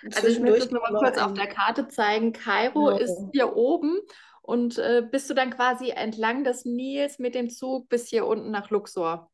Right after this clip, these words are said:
Speaker 2: Genau, absolut richtig. Also die meiste Zeit ist man wirklich <laughs> entlang des Nils unterwegs. Und dieser
Speaker 1: Im
Speaker 2: Zug
Speaker 1: Zug.
Speaker 2: fuhr,
Speaker 1: In
Speaker 2: und der
Speaker 1: Ägypten.
Speaker 2: fuhr so langsam, dass ich mir zwischendurch gedacht habe, okay, ich hätte <laughs> auch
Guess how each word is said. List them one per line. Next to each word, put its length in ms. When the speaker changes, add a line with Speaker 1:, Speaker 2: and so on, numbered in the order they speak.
Speaker 2:
Genau, 560
absolut 480
richtig. 360
Also 120
die 100
meiste 360
Zeit 260
ist 140
man 180
wirklich 380
<laughs> 40
entlang 580
des 260
Nils 420
unterwegs. 1000
Und 140
dieser 300
Speaker 1:
Im 20
Speaker 2:
Zug 300
Speaker 1:
Zug. 340
Speaker 2:
fuhr, 140
Speaker 1:
In 380
Speaker 2:
und 160
der 180
Speaker 1:
Ägypten. 340
Speaker 2:
fuhr 220
so 340
langsam, 680
dass 180
ich 100
mir 120
zwischendurch 520
gedacht 320
habe, 120
okay, 180
ich 200
hätte 300
<laughs> 100
auch 140